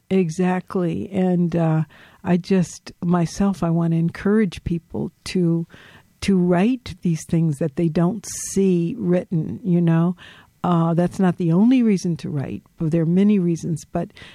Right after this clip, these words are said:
you know, when you feel that you want, you need to express something because you need to make this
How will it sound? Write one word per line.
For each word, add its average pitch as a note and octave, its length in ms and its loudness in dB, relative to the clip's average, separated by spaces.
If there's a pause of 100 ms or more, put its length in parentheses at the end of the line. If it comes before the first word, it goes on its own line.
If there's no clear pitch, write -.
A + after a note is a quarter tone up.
(280)
you G3 120 4
know, F#3+ 80 4
when F#3 200 4
you G3 120 4
feel G3 840 0 (180)
that F#3 500 -2
you G3 260 2
want, F#3 380 2
you G3 240 2
need F#3+ 320 2
to F3+ 180 0
express - 560 -2
something E3+ 540 -4
because F3 460 -4
you F3+ 100 2
need F3+ 300 0
to - 120 -4
make E3+ 360 0
this E3+ 180 -4